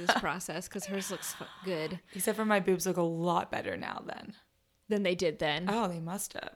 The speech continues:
Speaker 2: 'Cause there's no way I
Speaker 1: Mm.
Speaker 2: could have been wearing this. I don't think I was
Speaker 1: You
Speaker 2: wearing that. I was probably wearing
Speaker 1: You were wearing
Speaker 2: this
Speaker 1: that for
Speaker 2: 'cause I
Speaker 1: sure.
Speaker 2: love this thing.
Speaker 1: Maybe
Speaker 2: I
Speaker 1: there
Speaker 2: wear
Speaker 1: was
Speaker 2: it all the
Speaker 1: something
Speaker 2: time.
Speaker 1: else.
Speaker 2: And I have, like, five of them.
Speaker 1: Okay.
Speaker 2: So it was probably a different form-fitting dress.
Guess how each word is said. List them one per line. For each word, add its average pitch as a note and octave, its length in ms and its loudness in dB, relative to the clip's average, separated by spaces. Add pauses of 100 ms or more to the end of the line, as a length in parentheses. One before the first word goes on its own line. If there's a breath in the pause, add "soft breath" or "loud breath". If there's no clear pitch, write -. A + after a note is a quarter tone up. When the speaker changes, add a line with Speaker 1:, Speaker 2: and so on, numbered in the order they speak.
(160)
Speaker 2:
'Cause F#3 120 -8
there's G#3 160 2
no A3 180 2
way F#3+ 280 4
I F#3 100 4
Speaker 1:
Mm. E3 80 -8
Speaker 2:
could F#3 100 0
have F3+ 80 -2
been E3+ 140 -4
wearing C3+ 300 -4
this. - 480 -8 (640)
I A3 60 8
don't A3 140 6
think D4 120 6
I B3+ 40 10
was A3+ 120 8
Speaker 1:
You G3+ 60 4
Speaker 2:
wearing F#3 180 6
that. - 180 2
I G3 60 8
was G#3 120 4
probably G#3+ 280 2
wearing C4 240 0
Speaker 1:
You A3+ 120 8
were A#3 100 12
wearing B3 260 10
Speaker 2:
this C4 80 6
Speaker 1:
that A3+ 100 6
for A3 100 2
Speaker 2:
'cause - 160 0 (100)
I G3+ 100 8
Speaker 1:
sure. F3 80 4
Speaker 2:
love F3+ 280 4
this F3 260 -4
thing. G#3 100 0
Speaker 1:
Maybe G#3+ 240 4
Speaker 2:
I A3+ 40 6
Speaker 1:
there A3 100 4
Speaker 2:
wear G3+ 80 6
Speaker 1:
was G3 60 2
Speaker 2:
it - 80 0
all G3+ 60 0
the F#3 80 -4
Speaker 1:
something F3 140 -4
Speaker 2:
time. E3+ 140 -6
Speaker 1:
else. - 280 -14 (160)
Speaker 2:
And G#3+ 80 0
I G#3 60 4
have, G3 140 4
like, F#3+ 140 2
five - 260 -2
of - 120 -10
them. - 380 -14
Speaker 1:
Okay. F3 440 -8 (500)
Speaker 2:
So - 120 -10
it - 20 -4
was F#3+ 80 -6
probably G3 320 2
a - 80 4
different F#3 480 -4
form-fitting - 560 -4
dress. - 460 -10